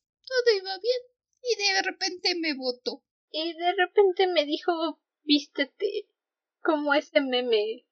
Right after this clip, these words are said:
Speaker 2: de Mulan, cuando descubren que es una mujer en el ejército y la echan de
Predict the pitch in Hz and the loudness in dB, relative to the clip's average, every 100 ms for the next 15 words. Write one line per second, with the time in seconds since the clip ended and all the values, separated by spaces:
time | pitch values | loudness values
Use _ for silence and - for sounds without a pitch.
0 | _ 262 285 269 277 262 254 294 359 349 | _ -2 0 2 4 4 4 2 -2 -6
1 | _ _ _ _ _ - 311 285 285 285 | _ _ _ _ _ 6 6 8 2 0
2 | - 302 294 311 302 294 - 302 311 262 | -4 -2 0 -2 -4 -6 -6 -6 -4 -6
3 | - 269 262 294 285 240 - 262 240 - | -6 -4 -4 -6 -2 -2 2 2 2 0
4 | 269 - 277 247 254 226 214 240 294 262 | -4 0 2 0 0 0 0 -2 -8 -10